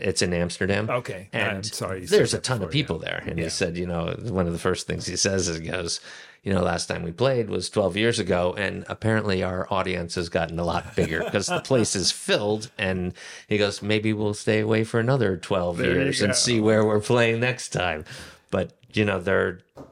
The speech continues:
Speaker 1: they're, um, the, the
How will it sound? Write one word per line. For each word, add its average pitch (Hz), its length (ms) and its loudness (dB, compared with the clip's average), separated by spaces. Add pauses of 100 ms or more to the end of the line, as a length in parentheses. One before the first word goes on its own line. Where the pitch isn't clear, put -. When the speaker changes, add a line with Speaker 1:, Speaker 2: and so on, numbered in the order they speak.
(160)
Speaker 1:
they're, 92 540 2
um, 85 440 -4 (2250)
the, 95 280 4
the 87 800 0